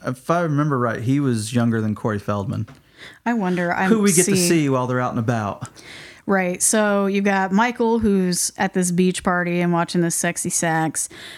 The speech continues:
Speaker 2: Mom is actually walking the boardwalk looking for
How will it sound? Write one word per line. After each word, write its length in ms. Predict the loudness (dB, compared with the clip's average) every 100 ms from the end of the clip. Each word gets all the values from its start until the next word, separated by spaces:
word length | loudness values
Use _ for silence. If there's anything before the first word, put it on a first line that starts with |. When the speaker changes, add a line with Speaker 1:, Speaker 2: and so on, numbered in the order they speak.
| -4
Speaker 2:
Mom 500 | 0 2 2 2 2
is 640 | 0 0 0 0 0 0 0
actually 400 | -2 -2 -2 0
walking 400 | 2 0 0 0
the 60 | 2
boardwalk 640 | 2 2 2 0 0 0
looking 380 | -2 0 0 0
for 500 | 0 0 0 -2